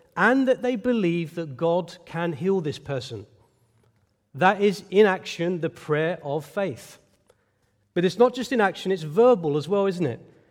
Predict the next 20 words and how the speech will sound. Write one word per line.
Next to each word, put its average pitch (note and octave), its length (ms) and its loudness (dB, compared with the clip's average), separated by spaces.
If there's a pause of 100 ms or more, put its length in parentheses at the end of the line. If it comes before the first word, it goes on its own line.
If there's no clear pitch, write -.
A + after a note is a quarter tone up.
(140)
You've E3 140 -6
got F3+ 160 2
the E3+ 100 2
elders G#3 320 0
who E3+ 160 -6
speak - 960 -6
prayers. G3+ 540 0
They E3+ 140 -2
pray G3+ 380 2
in G#3 80 6
the F3 80 4
name G3 320 2
of F#3 140 0
Jesus G3+ 560 -4
that - 140 -8
this F#3 140 -4
person G3 460 -4
will F3+ 80 -4
be F3 160 -8
healed. C3 400 -6